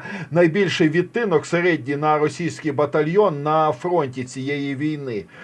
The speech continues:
Про що це нам свідчить? Про те, що все оце угрупування значною мірою це от правобережне сюди виконано за небоєздатністю, за відсутністю ресурсів і для прикриття Криму. Росіяни таки повірили в нашу спроможність або в свою слабкість, це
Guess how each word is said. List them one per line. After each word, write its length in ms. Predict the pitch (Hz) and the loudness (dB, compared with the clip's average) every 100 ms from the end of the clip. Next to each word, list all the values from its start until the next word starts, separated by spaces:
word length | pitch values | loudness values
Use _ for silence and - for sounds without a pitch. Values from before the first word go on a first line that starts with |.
| - - | -20 -4
Про 140 | 160 156 | 0 2
що 200 | 220 202 | 4 4
це 180 | 180 | 4
нам 200 | 175 165 | 4 2
свідчить? 640 | - 196 151 - 107 - - _ _ _ _ - - - | 0 -4 -6 -6 -10 -12 -20 _ _ _ _ -20 -20 -8
Про 120 | - 175 | 0 4
те, 160 | 220 | 4
що 140 | 170 185 | 4 2
все 180 | - | 6
оце 220 | 202 190 190 | 4 6 6
угрупування 600 | 175 180 190 196 185 156 | 6 6 8 8 6 2
значною 460 | 180 - 185 185 | -2 -2 0 2
мірою 220 | 175 170 | 4 2
це 140 | 160 185 | 4 4
от 180 | 160 147 | 4 4
правобережне 600 | 160 160 160 175 165 156 | 2 2 4 0 0 -2
сюди 260 | 160 165 | 0 0
виконано 480 | 165 165 165 151 156 | 0 0 0 0 0
за 180 | 139 156 | 2 2
небоєздатністю, 960 | 156 160 160 143 127 208 202 127 131 | 2 2 0 0 2 0 0 -8 -6
за 140 | 127 143 | 0 0
відсутністю 600 | 143 143 156 147 - 160 | 0 -6 -6 -8 -8 -6
ресурсів 580 | 160 185 220 - 196 - 180 165 | -4 -2 -2 0 -4 -4 -12 -4
і 140 | 208 | -2
для 200 | 175 190 | 2 4
прикриття 720 | 180 185 175 185 175 - 196 | 4 2 2 2 2 4 4
Криму. 600 | 175 180 165 123 98 82 - - - | 4 0 0 0 -2 -12 -14 -18 -10
Росіяни 480 | 147 170 208 208 196 | -2 0 4 6 6
таки 280 | 185 175 190 | 4 4 4
повірили 500 | 196 180 185 156 151 | 6 6 6 6 6
в 140 | 139 | 6
нашу 280 | 160 151 165 | 4 2 2
спроможність 760 | - 151 156 185 196 139 131 127 | -2 2 4 4 4 2 -6 0
або 240 | 139 160 | 2 2
в 60 | 139 | 0
свою 320 | 147 151 147 | 2 2 2
слабкість, 680 | 139 175 208 202 - 123 - | 0 2 4 2 -4 -10 0
це 240 | 156 147 | 2 2